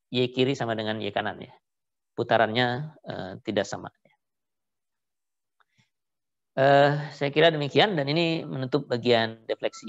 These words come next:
ya. Eh, apakah perlu ada contoh problem yang begini? Ya nantilah. Kalau perlu nanti saya taruh di P R yang terakhir nanti ya. <clears throat> Untuk mengerjakan,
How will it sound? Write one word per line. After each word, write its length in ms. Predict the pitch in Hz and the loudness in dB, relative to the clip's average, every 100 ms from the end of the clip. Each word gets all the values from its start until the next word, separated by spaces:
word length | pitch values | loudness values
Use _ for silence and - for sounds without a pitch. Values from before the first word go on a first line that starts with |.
| 87 | -14
ya. 80 | - _ _ _ _ _ _ _ _ _ _ - | -16 _ _ _ _ _ _ _ _ _ _ -14
Eh, 500 | 107 104 107 101 107 | -12 -10 -8 -8 -8
apakah 400 | 104 117 131 131 | -4 -2 -2 -2
perlu 320 | 120 120 123 | -2 2 4
ada 160 | 120 120 120 | 4 4 2
contoh 320 | 123 113 120 | 0 0 -2
problem 320 | 123 117 123 120 | 0 0 0 -2
yang 80 | 120 | -6
begini? 440 | 117 120 139 156 - _ _ _ _ _ _ _ _ _ | -4 -2 -2 -4 -10 _ _ _ _ _ _ _ _ _
Ya 240 | - 107 107 | -4 -2 -2
nantilah. 560 | 107 107 101 - - | -4 -6 -6 -12 -12
Kalau 560 | - 95 - - - - | -8 -8 -8 -12 -20 -10
perlu 240 | 107 113 | -6 -4
nanti 240 | 120 110 117 | -4 -6 -4
saya 160 | 110 | -4
taruh 240 | - 104 113 | 0 0 0
di 160 | 110 | -2
P 80 | 107 - | -2 0
R 120 | 107 | 0
yang 160 | 104 104 | -2 -2
terakhir 400 | 113 - 120 - 131 _ | -4 -2 -6 -6 -16 _
nanti 240 | - 104 - _ | -14 -14 -16 _
ya. 160 | - - _ _ _ _ _ _ _ _ _ - | -20 -20 _ _ _ _ _ _ _ _ _ -6
<clears throat> 320 | 156 127 110 | -6 -8 -12
Untuk 160 | - - | -12 -12
mengerjakan, 640 | 107 101 101 95 117 120 | -12 -8 -8 -4 -4 -4